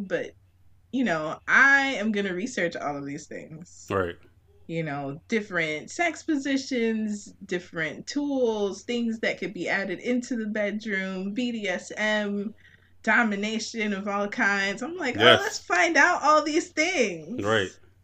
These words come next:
Speaker 1: I heard you say yes to domination.
Speaker 2: <laughs>
Speaker 1: What's up?
Speaker 2: I knew you
Speaker 1: What's
Speaker 2: did.
Speaker 1: up?
Speaker 2: <laughs>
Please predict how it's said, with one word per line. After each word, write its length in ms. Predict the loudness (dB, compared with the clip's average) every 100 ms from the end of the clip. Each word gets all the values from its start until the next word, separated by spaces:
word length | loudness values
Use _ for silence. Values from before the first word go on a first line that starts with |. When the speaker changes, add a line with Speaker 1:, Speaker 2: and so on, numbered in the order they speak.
| _ -20 -20 _ -10
Speaker 1:
I 80 | -4
heard 220 | -4 -4
you 60 | -6
say 200 | -4 -4
yes 220 | -4 -6
to 80 | -10
domination. 560 | -8 -8 -8 -10 -2
Speaker 2:
<laughs> 60 | 8
Speaker 1:
What's 480 | 12 12 12 12 10
up? 260 | 12 12 12
Speaker 2:
I 320 | 12 12 12
knew 160 | 12
you 200 | 12 12
Speaker 1:
What's 100 | 10
Speaker 2:
did. 140 | 10 10
Speaker 1:
up? 300 | 8 4 2
Speaker 2:
<laughs> 840 | 0 4 2 2 0 0 0 -10